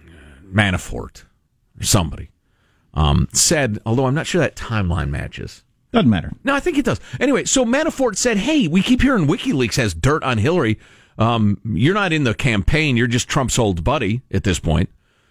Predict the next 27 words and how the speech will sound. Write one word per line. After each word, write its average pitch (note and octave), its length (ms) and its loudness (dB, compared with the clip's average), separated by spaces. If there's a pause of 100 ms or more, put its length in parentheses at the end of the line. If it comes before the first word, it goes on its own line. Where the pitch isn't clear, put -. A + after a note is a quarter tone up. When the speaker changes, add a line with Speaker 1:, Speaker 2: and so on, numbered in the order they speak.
(120)
Speaker 1:
'Cause D#3+ 160 2
this G#3 160 0
was E3+ 140 2
all D3 180 0
when A#2 80 0
he A2+ 140 2
was F#2 100 0
out A#2+ 180 0
of F2+ 60 0
the F2+ 80 -2
campaign. E2+ 480 0 (320)
Um, B2 300 -2 (500)
"You're C4+ 140 2
Trump's A2+ 320 0
old E2+ 140 0
buddy. G2+ 180 0
Call, D#4 320 0
uh, C#4 180 0
call D#4+ 240 -4
somebody F#4+ 280 4
at F#3+ 40 4
WikiLeaks. D3+ 500 0
Figure E3+ 240 0
out D#3+ 120 -2
what F3+ 140 -2
they B2+ 100 0
got." C#3 360 -4